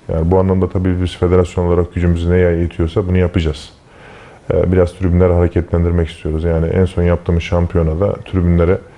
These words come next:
e, biraz doldurmaya çalıştık. E, fena da bir seyircimiz yoktu.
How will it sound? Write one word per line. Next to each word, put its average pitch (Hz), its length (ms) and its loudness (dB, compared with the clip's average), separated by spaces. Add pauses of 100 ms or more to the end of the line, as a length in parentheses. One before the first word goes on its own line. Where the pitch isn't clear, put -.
(380)
e, 82 280 2
biraz 90 200 4
doldurmaya 90 420 2
çalıştık. 85 480 -6 (300)
E, 92 60 -8 (640)
fena 87 240 4
da 85 80 4
bir 82 40 0
seyircimiz 82 520 0
yoktu. 80 340 -4